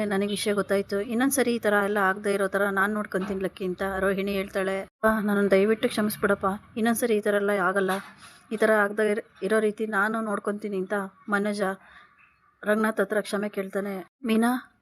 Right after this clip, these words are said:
ನಿಮ್ ಅತ್ತೆ ಏನಾದ್ರೂ ನಿನ್ನ ಹತ್ರ ಕ್ಷಮೆ ಕೇಳ್ಬೇಕೇನಮ್ಮ, ನೀನೇನಾದ್ರೂ ಕ್ಷಮೆ ಕೇಳಲಿ ಅಂತ ನಿರೀಕ್ಷೆ ಮಾಡ್ತಿದ್ಯಾ?" ಅಂತ ಲಕ್ಕಿ ಕೇಳ್ತಾರೆ. "ಇಲ್ಲ ಲಕ್ಕಿ,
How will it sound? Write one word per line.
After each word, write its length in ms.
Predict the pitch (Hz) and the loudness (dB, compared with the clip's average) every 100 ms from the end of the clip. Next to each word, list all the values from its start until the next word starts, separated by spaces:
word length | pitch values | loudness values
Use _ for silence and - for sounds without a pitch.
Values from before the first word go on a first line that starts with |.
| _ | _
ನಿಮ್ 160 | 214 214 | 2 2
ಅತ್ತೆ 180 | 214 240 | 4 4
ಏನಾದ್ರೂ 300 | 240 220 233 | 4 2 -2
ನಿನ್ನ 160 | 226 208 | -2 -2
ಹತ್ರ 140 | 226 | -4
ಕ್ಷಮೆ 220 | - 214 233 | -2 -2 0
ಕೇಳ್ಬೇಕೇನಮ್ಮ, 600 | 240 226 214 214 208 214 214 | 0 0 0 0 0 0 -4
ನೀನೇನಾದ್ರೂ 420 | - 202 208 214 220 | -2 0 0 0 -2
ಕ್ಷಮೆ 240 | 196 208 | -2 -2
ಕೇಳಲಿ 260 | 220 220 214 | 0 2 0
ಅಂತ 140 | 208 214 | 0 -2
ನಿರೀಕ್ಷೆ 360 | 208 208 - | -2 -4 -2
ಮಾಡ್ತಿದ್ಯಾ?" 440 | 226 214 208 202 202 | 0 0 -2 -2 0
ಅಂತ 160 | 190 208 220 - - - - | 0 -2 -4 -8 -20 -10 -4
ಲಕ್ಕಿ 220 | 214 226 | -2 0
ಕೇಳ್ತಾರೆ. 420 | 220 208 208 208 196 _ - - - | 0 0 0 0 -2 _ -20 -4 2
"ಇಲ್ಲ 180 | 233 247 | 4 6
ಲಕ್ಕಿ, 340 | 233 220 220 | 4 0 -2